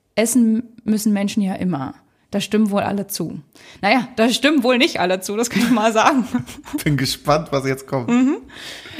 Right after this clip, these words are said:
Speaker 1: Also ich war mit meinem Hund unterwegs, früh morgens. Und generell, wenn ich mit meinem Hund rausgehe morgens, möchte ich eigentlich meine Ruhe haben.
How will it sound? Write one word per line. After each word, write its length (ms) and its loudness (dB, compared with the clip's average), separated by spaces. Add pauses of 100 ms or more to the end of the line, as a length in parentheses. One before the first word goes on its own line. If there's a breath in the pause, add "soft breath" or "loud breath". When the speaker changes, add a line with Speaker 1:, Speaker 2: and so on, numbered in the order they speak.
(120)
Speaker 1:
Also 220 0
ich 120 -2
war 140 2
mit 100 -2
meinem 200 2
Hund 180 0
unterwegs, 640 -4
früh 200 -6
morgens. 560 -2 (960)
Und 320 0
generell, 440 2
wenn 100 2
ich 80 -2
mit 100 0
meinem 240 0
Hund 260 0
rausgehe 520 -2
morgens, 460 -2
möchte 200 -6
ich 60 -4
eigentlich 180 -8
meine 180 -6
Ruhe 360 -10
haben. 240 -12